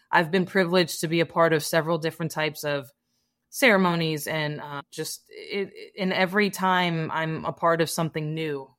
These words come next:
where it's something that I've never done before, I love it, because I always walk away going,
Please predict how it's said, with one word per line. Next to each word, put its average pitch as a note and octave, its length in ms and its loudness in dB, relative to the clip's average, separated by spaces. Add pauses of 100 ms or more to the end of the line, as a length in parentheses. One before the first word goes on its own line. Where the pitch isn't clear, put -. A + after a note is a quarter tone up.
where D3 200 -4
it's D3 140 -6
something D3+ 320 -6
that D3 120 -4
I've C#3+ 140 -6
never C#3+ 220 -6
done C#3+ 260 -8
before, D#3+ 460 -2
I D3 80 0
love D3 260 -2
it, - 140 -10
because D3 260 -10
I D3 180 -2
always D#3 360 0
walk D3+ 260 -4
away D3 240 -4
going, C#3 400 -8